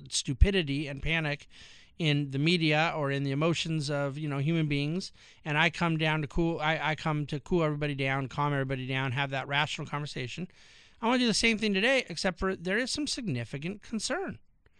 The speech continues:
There's some significant distress I wanna address, uh, intelligently, calmly, rationally. Um,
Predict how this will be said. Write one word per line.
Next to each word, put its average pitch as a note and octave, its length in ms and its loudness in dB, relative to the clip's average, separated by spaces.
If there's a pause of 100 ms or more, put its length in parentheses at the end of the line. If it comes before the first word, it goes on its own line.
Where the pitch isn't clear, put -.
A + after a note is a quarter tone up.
(180)
There's D3 120 -8
some D#3+ 140 -2
significant D#3 640 -4
distress C#3+ 520 -4
I C#3 60 -8
wanna C3 220 -6
address, C#3 640 -2 (220)
uh, C3 180 -4
intelligently, D#3+ 880 -10 (760)
calmly, C#3+ 640 2
rationally. C3+ 800 -6 (720)
Um, D#3+ 400 2